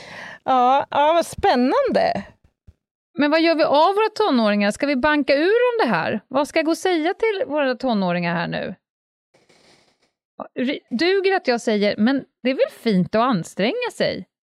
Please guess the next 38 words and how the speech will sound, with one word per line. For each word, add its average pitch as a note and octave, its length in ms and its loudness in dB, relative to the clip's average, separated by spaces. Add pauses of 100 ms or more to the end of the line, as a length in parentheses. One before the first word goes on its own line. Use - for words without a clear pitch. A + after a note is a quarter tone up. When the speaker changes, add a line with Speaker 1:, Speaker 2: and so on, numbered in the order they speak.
(280)
Speaker 1:
Nej, A3+ 360 2
Speaker 2:
Om D#4 60 2
Speaker 1:
det, E4+ 60 0
Speaker 2:
någon F4 140 -2
Speaker 1:
det F#4+ 80 0
tror D#4+ 140 0
Speaker 2:
annan D#4+ 100 0
Speaker 1:
jag A4+ 120 0
inte. E4 100 -4
Speaker 2:
anstränger G3+ 340 -2
sig, G3+ 160 -2
vad A3 140 -6
tycker C#4+ 240 -6
du? C4 220 -2
Alltså, B3+ 340 -2 (200)
eller C#4+ 360 2 (160)
ska - 160 -10
man C#4 160 0
bara C#4 100 2
låta C4 340 -2
tiden B3 380 0
bero B3+ 360 0
och G3+ 100 -4
tänka G3+ 380 0
att - 240 -8 (1000)
det B3+ 100 -2
blir B3+ 140 0
nog A3+ 140 -2
bra F#3 180 0
det F3+ 120 0
där? A#3 300 -2 (920)
Speaker 1:
Ja, A3 500 0 (220)
jag A#3 200 -4
skulle D#4+ 500 -6
nog G#3+ 180 -4
faktiskt - 320 -10
säga G3 260 0
det. A3+ 200 -6